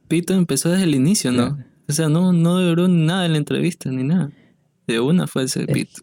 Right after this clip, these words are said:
Speaker 2: ajá, porque lo empiezan a entrevistar y le dicen, eh, "Oiga, usted le pasa esto, esto".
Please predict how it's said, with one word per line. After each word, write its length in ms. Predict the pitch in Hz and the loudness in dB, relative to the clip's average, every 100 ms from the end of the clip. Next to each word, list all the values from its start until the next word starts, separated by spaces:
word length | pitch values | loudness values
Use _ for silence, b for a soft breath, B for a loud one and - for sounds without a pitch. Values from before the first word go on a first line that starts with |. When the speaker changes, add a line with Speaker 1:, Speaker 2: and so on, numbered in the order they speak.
| - | -6
Speaker 2:
ajá, 300 | 131 143 123 | -2 0 0
porque 260 | 127 127 | -2 -2
lo 60 | 123 | 0
empiezan 300 | 120 139 160 | 0 0 0
a 40 | |
entrevistar 720 | 160 143 131 123 - 160 160 | 0 0 -2 -4 -4 -2 0
y 80 | 151 | 0
le 120 | 139 | 0
dicen, 480 | 139 135 139 135 202 - _ _ _ _ b b b _ _ _ _ _ _ - | 0 -2 -2 -4 -6 -16 _ _ _ _ b b b _ _ _ _ _ _ -6
eh, 220 | 131 127 | -2 -2
"Oiga, 240 | 139 139 131 | -2 0 -2
usted 380 | 123 - 131 | -4 -4 -2
le 80 | 131 | -2
pasa 340 | 127 123 123 123 | -2 -4 -4 -2
esto, 340 | 123 120 - | -2 -4 -4
esto". 600 | 127 131 127 - - 135 | 0 0 -2 -6 -8 -8